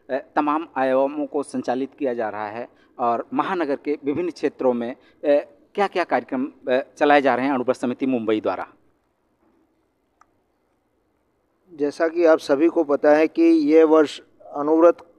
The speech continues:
Speaker 2: अमृत महोत्सव वर्ष है, मतलब, अ, पिछहत्तर वर्ष हो चुके हैं अनुव्रत आंदोलन को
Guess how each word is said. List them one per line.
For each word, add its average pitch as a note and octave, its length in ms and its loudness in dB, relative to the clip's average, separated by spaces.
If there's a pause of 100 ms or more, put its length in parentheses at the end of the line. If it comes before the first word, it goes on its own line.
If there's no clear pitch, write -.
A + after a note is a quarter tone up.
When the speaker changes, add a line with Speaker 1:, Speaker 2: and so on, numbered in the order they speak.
(100)
Speaker 2:
अमृत D3+ 360 0
महोत्सव D3+ 560 0
वर्ष C#3+ 300 2
है, C3 120 -4
मतलब, D3 380 -4 (400)
अ, C#3+ 200 6
पिछहत्तर F3 520 2
वर्ष D#3+ 240 2
हो D3+ 180 2
चुके D3 300 -2
हैं C3+ 100 0
अनुव्रत C#3 480 0
आंदोलन C#3+ 600 2
को C#3 260 -2